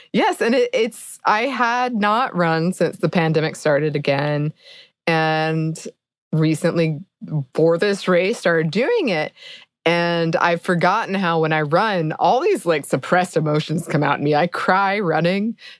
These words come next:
not infrequently, which I know is very weird. But I'll just have these thoughts that I don't normally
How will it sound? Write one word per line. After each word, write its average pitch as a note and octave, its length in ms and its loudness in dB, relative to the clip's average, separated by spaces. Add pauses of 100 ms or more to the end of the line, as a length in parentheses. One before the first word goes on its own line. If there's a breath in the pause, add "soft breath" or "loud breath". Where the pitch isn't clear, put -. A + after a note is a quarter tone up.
not D#3+ 400 2
infrequently, D3+ 680 0
which C#3+ 180 0
I C#3+ 140 2
know C#3 180 0
is C3+ 140 -2
very E3+ 440 2
weird. D3 500 -4 (560)
But E3 140 2
I'll F3 120 4
just - 160 -8
have D#3 200 2
these C#3+ 180 -4
thoughts - 500 0
that D#3 140 2
I C#3 200 0 (260)
don't C#3+ 300 0
normally C#3+ 640 -2